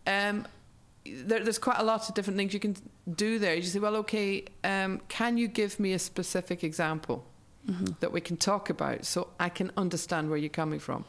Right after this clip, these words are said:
Speaker 1: And can you tell me how y-, you feel about it?" So you, it's,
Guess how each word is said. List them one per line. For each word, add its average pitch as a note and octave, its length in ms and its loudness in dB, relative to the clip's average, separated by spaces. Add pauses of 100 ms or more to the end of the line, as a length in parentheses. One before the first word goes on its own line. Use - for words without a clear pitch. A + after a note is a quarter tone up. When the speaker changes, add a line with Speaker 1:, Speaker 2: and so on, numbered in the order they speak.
(280)
Speaker 1:
And E3 80 -4
can E3+ 120 2
you F3 40 0
tell F#3+ 280 2
me F#3 100 0
how E3+ 140 0
y-, D#3+ 160 0 (420)
you F3+ 320 0
feel D3+ 260 0
about B2+ 320 -2
it?" - 80 -4
So G3+ 120 0
you, F#3+ 80 0 (360)
it's, - 260 -2